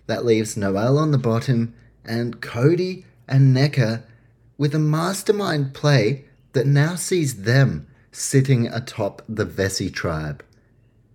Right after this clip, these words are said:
And Jesse, he went the way of Justine, and Dwight, his island wife, does not look happy.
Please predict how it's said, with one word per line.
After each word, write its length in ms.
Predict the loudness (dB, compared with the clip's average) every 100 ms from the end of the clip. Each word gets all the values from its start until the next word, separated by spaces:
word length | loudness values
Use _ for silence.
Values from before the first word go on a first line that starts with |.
| _ _ -4
And 460 | 0 2 0 -2 -12
Jesse, 600 | 2 2 4 -2 -4 -4 _ _ _
he 180 | -2
went 220 | 2 0 0
the 80 |
way 200 | 0 2
of 140 | 0 0
Justine, 840 | 2 2 2 2 4 4 0 -10 _
and 240 | -6 -6 -6
Dwight, 540 | -4 0 2 0 -4 -18 _ _
his 180 | -8 -6
island 480 | -2 0 0 -2 -4
wife, 520 | -4 -2 -2 -6 -14 _ _ _ _
does 180 | -8 -2
not 540 | 2 4 4 2 -2 4
look 240 | 4 4
happy. 640 | 0 2 2 0 -2 -10